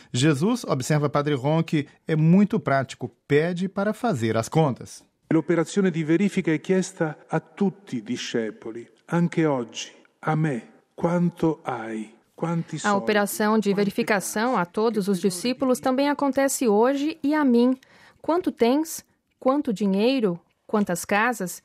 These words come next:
Speaker 3: Que padrão de vida? Vejam, verifiquem. Quantos carros ou quantas joias em forma de cruz e de anéis?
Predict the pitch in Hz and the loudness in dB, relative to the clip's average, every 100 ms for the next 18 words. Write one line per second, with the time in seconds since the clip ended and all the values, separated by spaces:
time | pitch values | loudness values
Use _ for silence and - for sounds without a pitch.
0 | _ _ 339 330 269 202 226 302 311 185 | _ _ -6 -2 0 2 0 0 -2 -4
1 | 170 240 214 185 - _ _ _ _ 180 | -2 -2 0 -2 -2 _ _ _ _ -8
2 | 170 196 269 277 294 294 240 233 214 - | 2 4 4 2 -2 0 2 0 -2 -4
3 | 160 - 165 165 _ _ _ - - 226 | -6 -4 -6 -6 _ _ _ -20 0 0
4 | 220 202 214 214 233 208 180 190 185 185 | 0 -2 0 2 0 -2 -4 -2 -4 -2
5 | 226 233 240 202 185 196 269 240 175 175 | -2 0 0 -2 0 0 2 0 0 0
6 | 175 - 196 208 196 185 208 - 220 262 | -2 0 -2 0 0 0 -2 -2 -2 0
7 | 269 202 185 175 170 208 269 - | 0 0 0 0 0 0 -2 -4